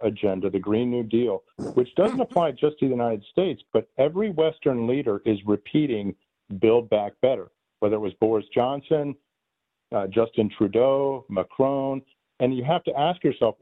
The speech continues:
why are all these Western leaders repeating the same agenda, which, by the way, every Western European country is now under the same,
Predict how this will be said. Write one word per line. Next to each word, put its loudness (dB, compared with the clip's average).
why 0
are -6
all -2
these -4
Western 0
leaders -2
repeating -2
the 0
same 2
agenda, 0
which, 2
by 2
the 2
way, -2
every 2
Western 0
European 0
country -2
is 2
now 0
under 0
the -4
same, 0